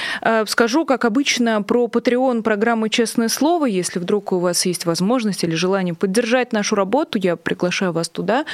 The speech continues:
Есть даже у нас, э, специальный шаут-аут друзьям, которые поддерживают "Честное слово" на Патреоне. Вы видите их имена в бегущей строке, и вы тоже можете вписать, э, своё имя туда.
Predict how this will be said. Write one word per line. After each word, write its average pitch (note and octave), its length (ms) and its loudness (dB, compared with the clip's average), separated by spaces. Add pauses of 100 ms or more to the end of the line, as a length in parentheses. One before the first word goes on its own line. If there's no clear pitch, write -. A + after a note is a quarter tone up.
(300)
Есть F3+ 180 -4
даже F#3+ 320 0
у - 0 -
нас, F#3 360 0
э, F3+ 300 0 (160)
специальный F#3+ 460 0
шаут-аут G#3 460 2
друзьям, G3 480 0 (260)
которые A3 400 2
поддерживают G#3+ 600 0
"Честное G#3 320 0
слово" G#3 220 2
на G3+ 120 0
Патреоне. C4 460 2
Вы G3 140 0
видите F#3+ 400 0
их F#3 160 -4
имена F#3 360 0
в F3 220 0
бегущей G3 560 0
строке, G#3 600 0
и D#3 100 -2
вы C#3+ 120 -6
тоже F#3+ 260 -2
можете E3 400 -2 (300)
вписать, F#3 640 0
э, E3+ 160 2
своё F3 400 0
имя F#3 420 -2
туда. A3+ 440 0